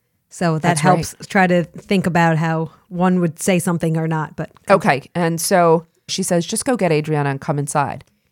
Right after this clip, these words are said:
Speaker 2: And she said she didn't realize it till he was like, "No, Adriana's in the pool." And then she ran outside and she saw her daughter basically floating in the pool. And she says that she ran outside.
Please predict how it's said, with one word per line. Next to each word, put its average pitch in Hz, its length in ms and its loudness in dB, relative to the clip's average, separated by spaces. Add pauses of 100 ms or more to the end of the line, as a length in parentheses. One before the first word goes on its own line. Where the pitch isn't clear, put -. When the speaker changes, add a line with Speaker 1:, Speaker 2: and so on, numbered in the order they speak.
(120)
Speaker 2:
And 165 360 0
she 185 120 -4
said 185 160 -6
she - 100 -6
didn't 330 220 -2
realize 165 400 2
it 131 100 -6
till 165 100 -4
he 151 40 0
was 135 100 -4
like, 143 140 -6
"No, 170 100 0
Adriana's 147 640 0
in 160 120 -6
the - 80 -6
pool." 143 520 0 (480)
And 165 220 0
then 156 120 2
she 165 200 -4
ran 165 520 2
outside 151 720 2
and 160 140 0
she 160 140 -4
saw 156 200 2
her 151 140 -2
daughter 160 380 4
basically 139 580 -4 (100)
floating 143 380 0
in 127 60 -6
the 113 60 -8
pool. - 320 -4 (120)
And 170 140 -2
she 208 140 -2
says 185 240 0
that 170 120 0
she 175 100 -6
ran 165 220 0
outside. 185 520 2